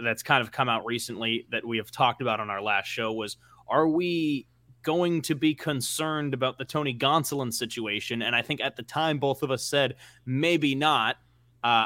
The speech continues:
I don't think so. And I think that that might be changing a little bit based off of what Dave had to say today.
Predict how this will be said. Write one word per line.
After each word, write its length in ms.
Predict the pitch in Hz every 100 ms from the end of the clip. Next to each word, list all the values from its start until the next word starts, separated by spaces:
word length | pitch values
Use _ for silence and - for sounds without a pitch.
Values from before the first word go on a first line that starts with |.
| 120
I 100 | 143
don't 240 | 143 -
think 180 | 165 175
so. 320 | - 127 110
And 140 | 110 123
I 80 | 127
think 160 | 147
that 80 | 135
that 160 | 139 139
might 200 | 143 131
be 120 | 127
changing 560 | - 180 196 185 143
a 60 | 135
little 200 | 123 117
bit 240 | 117 123 -
based 260 | 131 131 147
off 220 | 127 131
of 80 | 117
what 180 | 123
Dave 240 | 120 127 117
had 140 | 117
to 40 | 110
say 220 | - 110
today. 280 | - 120